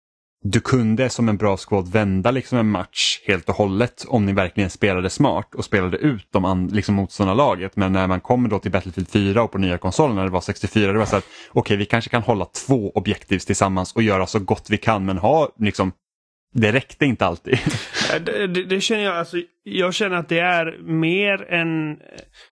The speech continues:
Speaker 2: en fråga om, eh, läge än vad det är i antal spelare, för jag tycker att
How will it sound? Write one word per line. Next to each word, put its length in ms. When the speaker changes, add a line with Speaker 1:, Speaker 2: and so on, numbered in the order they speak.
Speaker 2:
en 100
fråga 360
om, 340
eh, 180
läge 800
än 120
vad 120
det 80
är 360
i 100
antal 440
spelare, 640
för 120
jag 100
tycker 220
att 240